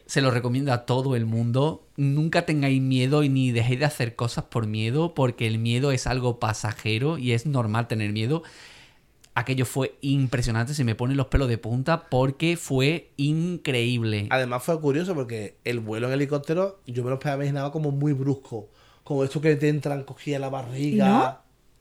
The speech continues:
Speaker 2: Yo no me enteraba de nada, yo era como en plan,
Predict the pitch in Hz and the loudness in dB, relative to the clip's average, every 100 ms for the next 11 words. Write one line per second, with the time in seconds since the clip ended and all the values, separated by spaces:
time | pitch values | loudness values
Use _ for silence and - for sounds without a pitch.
0 | _ _ _ _ _ _ 139 139 185 127 | _ _ _ _ _ _ 2 2 2 -2
1 | 113 110 123 131 104 117 117 135 151 127 | -2 -2 -2 -2 -4 0 0 0 -2 -2
2 | 123 107 | -4 -6